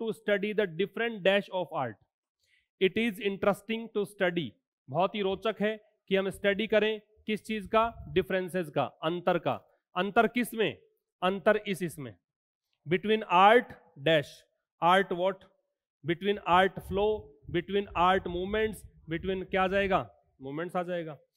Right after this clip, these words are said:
कि हम अध्ययन करें आर्ट मूवमेंट्स का, "and also to study the different dash of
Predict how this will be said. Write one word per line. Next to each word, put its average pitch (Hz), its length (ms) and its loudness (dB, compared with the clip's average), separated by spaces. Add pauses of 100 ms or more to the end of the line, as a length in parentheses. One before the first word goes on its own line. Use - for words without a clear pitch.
(300)
कि 185 60 2
हम 190 140 4
अध्ययन 185 300 -2
करें 202 360 0 (100)
आर्ट 185 280 4
मूवमेंट्स 190 460 -6
का, 226 240 -2 (800)
"and 226 260 4 (180)
also 247 360 4 (120)
to 254 60 -4
study 220 480 -2
the 220 120 4
different 208 540 -2
dash 196 260 4
of 202 120 -4